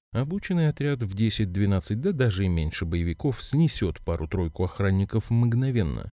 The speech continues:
и до поднятия тревоги вполне успеет провести все, что нужно. Вы же не поставите на каждый объект отделение спецназа,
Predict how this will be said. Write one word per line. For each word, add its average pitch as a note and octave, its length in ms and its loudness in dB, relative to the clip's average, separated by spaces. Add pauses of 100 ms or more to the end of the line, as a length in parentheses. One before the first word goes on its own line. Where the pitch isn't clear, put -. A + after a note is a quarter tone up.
и F#2+ 120 -2
до E2+ 100 0
поднятия F2 480 0
тревоги E2+ 460 -2
вполне F#2 420 2
успеет A#2+ 380 -2
провести G2+ 460 0
все, - 220 -4
что - 200 -2
нужно. B2+ 360 0 (140)
Вы G#2 160 4
же G2 120 4
не G#2+ 100 6
поставите A#2 560 -2
на F2+ 120 2
каждый F2 380 0
объект F2 340 -2
отделение G2 520 4
спецназа, B1+ 720 -2